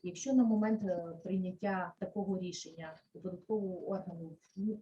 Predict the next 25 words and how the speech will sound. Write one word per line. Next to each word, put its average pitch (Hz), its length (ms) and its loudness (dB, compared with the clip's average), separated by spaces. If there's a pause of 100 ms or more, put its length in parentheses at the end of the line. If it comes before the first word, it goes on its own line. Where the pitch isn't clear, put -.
(140)
присутні 196 580 0
якісь, 190 480 -4
е, 165 460 -6 (140)
запитання, 190 800 0
чи - 160 -10
є 180 320 0
якісь, 170 520 -8
е, 160 260 -8 (1600)
додаткові, 175 720 -4 (760)
е, 170 240 -8
моменти, 190 440 0
що 190 220 -2
мо-, 196 240 0
що - 680 -6
би 190 140 0
хотілося 190 600 -4
з'ясувати, 180 800 -6
то 180 360 -4 (240)
виноситься 190 600 -2
попереднє 175 640 -2
рішення 208 420 -2
керівником, 214 720 0
яке 208 180 -2
надсилається, 196 760 -2
е, 180 60 -6